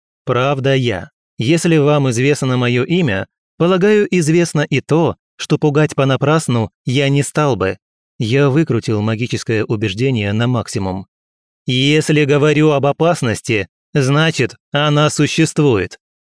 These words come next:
Повторяю, немедленно разворачивайтесь и расходитесь по домам. Всем, кто идет навстречу, сообщайте, что двигаться дальше нельзя. Задача ясна?"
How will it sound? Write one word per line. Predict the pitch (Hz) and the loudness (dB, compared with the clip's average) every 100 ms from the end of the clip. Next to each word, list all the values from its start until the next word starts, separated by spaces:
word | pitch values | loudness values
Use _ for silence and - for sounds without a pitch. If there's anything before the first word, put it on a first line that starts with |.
| _ | _
Повторяю, | 160 147 - 156 151 143 107 95 _ _ - | -2 -2 0 0 2 0 -2 -4 _ _ -4
немедленно | 151 165 170 165 175 143 131 127 131 | 2 4 4 4 2 2 0 2 0
разворачивайтесь | 131 131 135 151 156 131 123 113 123 - | 0 0 2 0 0 0 0 0 -2 -2
и | - 160 | 0 2
расходитесь | 156 156 - 147 151 151 147 | 2 0 0 0 2 2 -2
по | - 147 | 0 0
домам. | 147 151 131 98 92 _ - | 2 2 0 -2 -8 _ -14
Всем, | - 180 175 175 | -6 0 2 0
кто | - 156 151 | 0 2 2
идет | 147 165 | 2 2
навстречу, | 151 143 - 147 165 151 139 - | 2 -2 0 0 2 2 0 0
сообщайте, | - - 170 175 - 196 175 120 117 | -6 0 2 0 0 0 0 0 0
что | 104 147 | 0 0
двигаться | 127 160 143 - 147 | 2 2 0 0 0
дальше | 131 151 - 151 | 0 0 0 0
нельзя. | 147 156 156 127 98 - _ _ _ - | 2 2 2 0 -4 -12 _ _ _ -4
Задача | 127 175 170 143 - | 0 0 0 0 0
ясна?" | 123 131 139 170 185 | 0 2 2 0 0